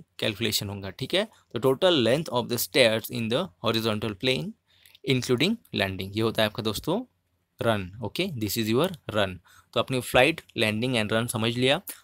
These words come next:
नेक्स्ट है हमारा हेडरूम। अब हेडरूम क्या होता है दोस्तों कि it is the minimum clear vertical distance between the tread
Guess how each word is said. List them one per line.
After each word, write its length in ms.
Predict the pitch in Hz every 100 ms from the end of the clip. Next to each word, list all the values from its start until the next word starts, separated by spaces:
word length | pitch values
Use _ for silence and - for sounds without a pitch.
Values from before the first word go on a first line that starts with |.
| _
नेक्स्ट 260 | 127 131 -
है 60 | 147
हमारा 320 | 139 156 190 - -
हेडरूम। 400 | 123 101 101 95 - -
अब 100 | 117
हेडरूम 260 | 120 131 139
क्या 140 | 143
होता 120 | 139 143
है 60 |
दोस्तों 340 | 135 127 156 202 - _ - _ -
कि 300 | 117 120 147 _ _ _ _ - -
it 120 | 139
is 180 | 196 165 -
the 100 | 113 143 -
minimum 480 | 120 123 147 160 214 - _ -
clear 300 | 147 175 196 160
vertical 380 | 120 127 120 113
distance 520 | 113 - 113 127 -
between 320 | 117 120 113
the 60 | 98
tread 340 | 113 120 147